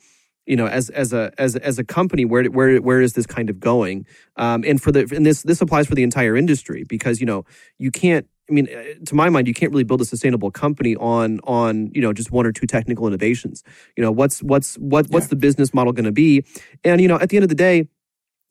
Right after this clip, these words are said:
Speaker 1: you know, like, if, if, if, if a bunch of these companies get bought up by larger blockchain companies, well, that's great, uh, because then those, those technical innovations, obviously, they were, uh, useful,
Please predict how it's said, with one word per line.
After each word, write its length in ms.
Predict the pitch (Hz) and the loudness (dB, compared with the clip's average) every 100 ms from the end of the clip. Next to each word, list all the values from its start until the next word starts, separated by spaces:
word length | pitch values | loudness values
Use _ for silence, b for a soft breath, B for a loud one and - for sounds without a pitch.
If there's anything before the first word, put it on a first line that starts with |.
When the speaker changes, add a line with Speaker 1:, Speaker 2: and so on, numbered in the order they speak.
| _ | _
Speaker 1:
you 120 | - 156 | 2 4
know, 140 | 139 127 | 4 2
like, 200 | 147 - | 0 2
if, 180 | 147 131 | 0 0
if, 240 | 151 131 - | 0 -2 -2
if, 220 | 147 135 - | -4 -4 -6
if 120 | 143 | -4
a 40 | |
bunch 200 | 139 151 | 0 0
of 20 | |
these 140 | 147 131 | 2 0
companies 580 | 156 143 143 131 113 - 143 | 0 0 2 2 0 -6 -2
get 280 | 135 123 | -2 -2
bought 240 | 120 123 120 | -4 -2 0
up 220 | 143 147 131 | -2 -2 -6
by 160 | 123 120 | -4 -2
larger 340 | 113 113 113 | 0 0 -2
blockchain 500 | 104 107 113 - 104 | -2 -2 -4 -6 -8
companies, 460 | 98 98 110 127 143 b b b | -6 -8 -4 -4 -4 b b b
well, 100 | 139 | 0
that's 160 | 160 | 0
great, 400 | - 151 214 - b b b | 0 0 0 -4 b b b
uh, 200 | 123 123 | -2 -2
because 440 | 117 127 131 120 113 | -2 -2 -2 -2 0
then 300 | 147 156 131 | 2 2 4
those, 340 | 139 151 139 | 4 4 4
those 160 | 147 143 | 0 0
technical 340 | 151 151 131 | -2 -2 0
innovations, 520 | 131 110 107 - 151 | 0 0 -4 -4 -4
obviously, 580 | - 120 120 120 - 120 | -2 -4 -2 -4 -2 -4
they 400 | 104 95 117 113 | -4 -8 -6 -4
were, 420 | 110 113 113 110 117 | -2 0 0 -2 -4
uh, 120 | 110 | -6
useful, 680 | 101 127 151 - 101 127 | -4 0 0 -2 -4 -4